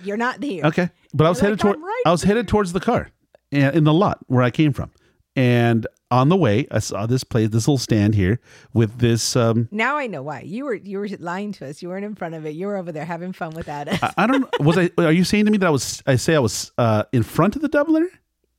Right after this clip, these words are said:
Speaker 1: Yeah, you kept saying, "I'm right here in front. I'm right in front." I'm like, "No, you're
Speaker 2: I think,
Speaker 1: not."
Speaker 2: I think you misheard it because I don't, I don't remember saying that I'm in, I w-, why would I tell you that? Why would I tell you in front of the Dubliner?
Speaker 1: <laughs> I don't know. That's what everybody kept saying. They're like, "So we, we
Speaker 2: You
Speaker 1: sent,
Speaker 2: guys
Speaker 1: we
Speaker 2: hear
Speaker 1: sent our son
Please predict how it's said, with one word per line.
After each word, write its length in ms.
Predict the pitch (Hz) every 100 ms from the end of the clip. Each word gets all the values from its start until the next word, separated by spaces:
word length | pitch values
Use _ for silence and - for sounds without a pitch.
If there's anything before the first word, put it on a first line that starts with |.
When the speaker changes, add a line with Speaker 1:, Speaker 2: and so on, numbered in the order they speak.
| _
Speaker 1:
Yeah, 120 | - 311
you 120 | 208
kept 160 | 190
saying, 280 | - 247 233
"I'm 160 | 165 185
right 160 | 196 180
here 180 | 240
in 100 | 147
front. 260 | 147 214 - _
I'm 180 | 165 180
right 160 | 185
in 80 | 185
front." 200 | - 190 -
I'm 140 | 175
like, 180 | 196 175 -
"No, 180 | 180
you're 140 | 220 269
Speaker 2:
I 60 | 185
think, 180 | 247
Speaker 1:
not." 100 | 220
Speaker 2:
I 20 | 196
think 200 | 240 233
you 60 | 190
misheard 320 | 143 135 107
it 40 |
because 300 | 113 123 127 120
I 60 | 143
don't, 200 | 151 -
I 60 | 135
don't 100 | 139
remember 260 | 135 123 110
saying 380 | - 127 117 - -
that 120 | 113
I'm 120 | 113
in, 80 | 117 - -
I 60 | 160
w-, 180 | 190 180
why 120 | 202
would 100 | 262
I 80 | 190
tell 160 | 165
you 100 | 156
that? 160 | 85 - _ - - _ _ _
Why 80 | -
would 80 | 233
I 40 | 220
tell 180 | 202
you 120 | 196 139
in 60 |
front 220 | 120 143
of 60 | 117
the 60 | 110
Dubliner? 280 | 90 62
Speaker 1:
<laughs> 40 | -
I 80 | 233
don't 160 | 294
know. 60 | - -
That's 200 | - -
what 100 | 262 - -
everybody 280 | 403 330 320
kept 180 | 339 285
saying. 180 | 269 220
They're 120 | 175
like, 180 | 147 - - - 262
"So 160 | - 233
we, 140 | 294 -
we 100 | 226
Speaker 2:
You 100 | 160
Speaker 1:
sent, 80 | 220
Speaker 2:
guys 220 | 208 -
Speaker 1:
we 80 | 139
Speaker 2:
hear 100 | 127
Speaker 1:
sent 240 | 294 285
our 120 | 269 226
son 360 | 269 247 226